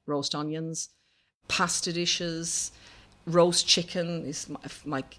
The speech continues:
my kids love roast chicken. I mean, they're grown up now, so it's, you know, but they're still, they still come home for the food.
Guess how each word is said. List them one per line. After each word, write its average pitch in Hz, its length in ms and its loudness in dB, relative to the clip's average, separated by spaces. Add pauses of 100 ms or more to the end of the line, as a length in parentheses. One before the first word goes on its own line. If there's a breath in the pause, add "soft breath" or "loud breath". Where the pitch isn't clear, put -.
(140)
my 156 80 -6
kids 156 320 -8
love 135 240 -4
roast 143 240 -4
chicken. 156 360 -6 (140)
I 135 100 -2
mean, 135 120 0
they're 139 140 0
grown 139 260 0
up - 180 -4
now, - 160 -8
so 123 200 -6
it's, - 180 -10
you - 80 -12
know, 120 60 -10
but 123 120 -12
they're 127 100 -4
still, 131 320 -6 (180)
they 143 100 -8
still 143 220 -10
come - 180 -4
home 139 160 -2
for - 120 -8
the - 60 -10
food. 147 300 -4